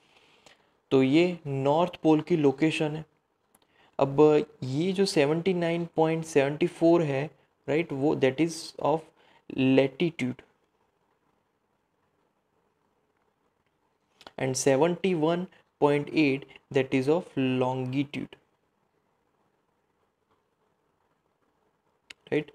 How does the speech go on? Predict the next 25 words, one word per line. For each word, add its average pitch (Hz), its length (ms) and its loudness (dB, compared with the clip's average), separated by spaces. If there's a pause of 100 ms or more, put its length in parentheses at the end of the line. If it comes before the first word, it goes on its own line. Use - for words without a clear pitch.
(640)
और 139 280 4
साउथ 147 520 2
पोल 165 160 6
की 160 140 2
अगर 151 180 4
बात 131 280 -2
करें 139 180 0
तो 143 120 -4
साउथ 143 560 0
पोल 143 220 2
का 135 500 -2 (140)
यहाँ 135 260 -4
पर 139 120 0
प्लेस 131 360 -2
है, 135 80 -2
यहाँ 131 200 -6
पर, 143 140 -4 (460)
तो 131 100 4
वो 131 580 4
एंगल 139 380 2
है 139 100 2
पहले 135 280 0
तो 143 140 -2
सेवेंटी 135 600 -4
नाइन 135 460 -8